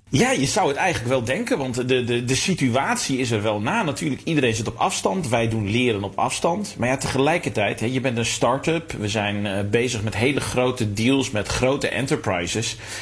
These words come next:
En heel vaak zijn die helemaal niet zo goed voorbereid op zo'n uitspraak als, als nu met corona. En wat gebeurt is, het eerste belletje wat je binnenkomt is, eh, is helaas niet dat belletje van, eh, "Hey, eh, kun je komen helpen?" Maar,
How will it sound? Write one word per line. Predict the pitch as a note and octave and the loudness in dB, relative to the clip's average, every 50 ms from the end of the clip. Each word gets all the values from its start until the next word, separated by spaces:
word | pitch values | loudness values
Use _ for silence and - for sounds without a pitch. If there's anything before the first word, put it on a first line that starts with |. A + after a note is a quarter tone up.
| - | -2
En | - A2 | -2 2
heel | A#2+ C#3 F#3+ A3 | 2 4 4 4
vaak | G3+ - A#2+ A#2+ A2+ | 4 2 0 0 2
zijn | - C#3+ B2 | 0 0 0
die | B2 A#2 | 0 0
helemaal | A#2+ D3+ E3+ D#3 B2 A2+ | 0 2 2 2 2 2
niet | A#2 B2+ C3+ B2+ | 2 2 0 0
zo | - - G2 | 0 -2 -4
goed | - - A#2+ G#2+ | -2 -2 -2 -2
voorbereid | - - C#3+ D3 D3+ A#2+ A2+ G2+ G2 F#2+ G#2 A2+ A#2 | 0 0 2 2 2 0 0 0 0 0 -2 -2 -4
op | - - C3 A#2+ | -2 -4 -4 -2
zo'n | - - A#2 G#2+ G#2+ - | 0 -2 -2 0 0 0
uitspraak | F#2+ C3 B2+ - - B2 A2 G#2 G2+ - - - | -2 -2 -2 -2 0 0 0 0 0 -4 -4 -2
als, | G#2 G2+ F#2+ - - - | -2 -2 0 -2 -4 -4
als | A2 - G#2+ F#2+ | -2 -2 0 2
nu | A2 B2 A#2+ | 2 2 4
met | A#2 A2+ A#2 | 2 0 0
corona. | A#2 - A#2 A2+ C#3 F3+ G#3+ G#3 D#3+ G2 F#2 - - - - - - | 0 0 2 2 4 2 2 2 0 -2 -6 -8 -10 -12 -14 -10 -4
En | - A#2+ | -2 0
wat | A#2+ - - | 0 0 0
gebeurt | - - B2+ C3 E3+ D#3+ C#3+ - | 0 0 2 2 4 2 2 0
is, | C3 A#2 A2 G#2+ | -2 -2 -2 -4
het | - - - - | -8 -10 -10 -4
eerste | - E3 A#3 C4 - - - A2 | 0 0 2 0 0 -2 -2 0
belletje | G2+ A2 G2 A2 G#2 - G#2+ | 0 2 0 0 -4 -2 -2
wat | A2 G#2 - | -4 -2 -2
je | A2 | -2
binnenkomt | G#2 A2+ G#2 G#2 F#2+ G2 A2 G#2+ A#2 B2+ B2+ - | -2 -2 -2 -2 -2 -2 0 0 0 -2 -2 -2
is, | B2+ A#2 - - - | -2 -2 0 2 2
eh, | B2+ A#2+ A#2 | 2 2 2
is | A#2 - C3 A#2 - | 2 0 0 0 2
helaas | A#2+ A#2 A#2 A#2+ A#2 A2+ A2+ - | 2 2 4 4 2 2 0 0
niet | C#3+ D3 | -2 2
dat | C#3 D3+ A#2 G#2+ | 2 2 2 2
belletje | B2 B2 B2 B2 A2 - A#2 G#2 | 2 2 2 0 -2 -2 -2 0
van, | A2 A#2 A2+ G#2+ A2 A2 | 2 0 0 0 -2 -4
eh, | A2 G#2+ G#2+ G#2+ - - - - - | -2 -4 -4 -4 -6 -12 -14 -14 -10
"Hey, | - - B2 A#2+ A2 A2+ | -2 0 2 2 2 0
eh, | - A2 G#2+ G#2+ A2 A2 | 0 0 0 0 0 0
kun | - C#3 B2+ | 0 0 0
je | A#2 A2+ | 0 2
komen | - B2 A2+ A2+ G#2 | 2 0 0 2 0
helpen?" | A2+ C#3 E3 D3+ - - B2 C3+ B2 A#2 | 2 2 2 0 0 -2 -2 -2 0 0
Maar, | A#2 A#2+ A#2+ A#2+ A#2+ A#2+ A#2 A#2 | 0 0 0 0 0 0 -2 -2